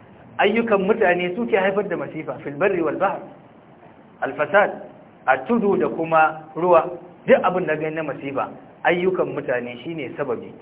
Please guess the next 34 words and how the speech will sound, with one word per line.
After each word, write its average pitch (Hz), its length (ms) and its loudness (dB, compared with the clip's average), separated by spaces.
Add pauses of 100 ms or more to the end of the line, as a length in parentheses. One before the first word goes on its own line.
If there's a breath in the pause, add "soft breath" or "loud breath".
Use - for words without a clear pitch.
(160 loud breath)
Saboda 185 260 2
ba 156 140 2
su 165 60 -8
bi 190 80 -4
Allah 196 280 2
ba, 113 120 -6 (360)
sun 180 120 -6
yi 190 60 -4
wa 170 120 2
Allah 160 240 2
tawaye, 156 440 2 (220)
sai 165 80 -4
Allah 175 440 4 (200)
ya 135 140 2
halakar 190 380 6
da 131 80 -6
su. - 120 -12 (300)
Kuma 196 180 2
Allah 202 180 8
ya 185 100 8
bag-, 190 160 0
ya 180 240 4
gaya 180 320 4
mana 170 220 0
a 147 40 -4
Qur'ani, 151 460 0 (220 loud breath)
misalai 170 440 4
da 185 80 -2
yawa 214 240 8
ya 170 120 8
bamu. - 420 4 (640)
Ga 156 160 6
garin 180 320 2
Saba, 208 380 8